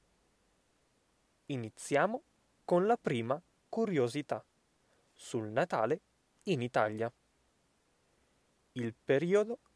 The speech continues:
delle feste. Il periodo delle feste natalizie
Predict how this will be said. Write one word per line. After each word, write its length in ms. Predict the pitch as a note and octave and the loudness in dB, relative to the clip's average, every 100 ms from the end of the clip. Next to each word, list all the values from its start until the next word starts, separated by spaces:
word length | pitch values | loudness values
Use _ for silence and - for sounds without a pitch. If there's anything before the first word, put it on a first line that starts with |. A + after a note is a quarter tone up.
| _ | _
delle 440 | F3+ E3+ - C#3 | 4 8 8 6
feste. 540 | F3 C3 - - A#2 - _ _ _ _ _ _ _ _ _ _ _ _ _ _ _ | 0 -4 -8 -8 -8 -8 _ _ _ _ _ _ _ _ _ _ _ _ _ _ _
Il 220 | B2+ A2+ | -6 -4
periodo 580 | - B2 F#3+ E3 G#2+ - _ _ | 2 4 6 4 2 -8 _ _
delle 420 | B2+ B2 A2 A2+ | 4 4 6 0
feste 560 | - F3 F3 - - A#2 | 4 2 2 -6 -6 -2
natalizie 880 | A2 - G#2+ C3 E3+ - - A3 | -2 0 -2 -2 -8 -12 -4 -4